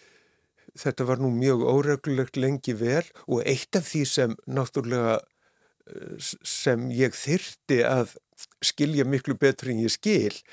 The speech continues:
það eru, það er sko, eh, mælingar vandamálin, hvað vísitalan var ófullkomin lengi vel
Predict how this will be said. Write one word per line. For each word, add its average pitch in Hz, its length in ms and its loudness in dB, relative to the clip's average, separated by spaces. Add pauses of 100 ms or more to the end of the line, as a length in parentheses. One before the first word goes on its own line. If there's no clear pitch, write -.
(200)
það 127 300 -2
eru, 123 240 2 (580)
það 131 340 0
er - 20 0
sko, 120 300 -2 (580)
eh, - 140 -8 (140)
mælingar 156 1040 0
vandamálin, 127 960 -2 (220)
hvað 143 400 -2
vísitalan 143 840 -2
var 156 240 -2 (120)
ófullkomin 170 880 -4
lengi 175 360 -4
vel 175 360 -2